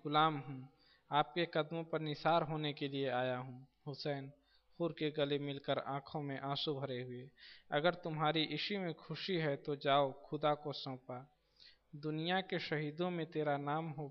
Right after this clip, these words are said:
भाई, उकबा में तुझे राह तो आराम हो भाई। हुर मैदान की तरफ चलते हैं। हुसैन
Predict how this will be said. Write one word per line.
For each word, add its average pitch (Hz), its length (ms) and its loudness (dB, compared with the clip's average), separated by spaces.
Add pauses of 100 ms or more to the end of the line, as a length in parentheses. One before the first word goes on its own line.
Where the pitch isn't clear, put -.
(100)
भाई, 143 400 0 (640)
उकबा 156 460 6
में 165 220 2
तुझे 143 360 -2 (460)
राह 143 360 6
तो 151 180 -2
आराम 135 540 4
हो 139 280 -6
भाई। 127 280 -4 (600)
हुर 175 120 4
मैदान 151 440 2
की 151 120 -8
तरफ 143 340 -2
चलते 151 300 -4
हैं। 139 340 -4 (360)
हुसैन 156 540 0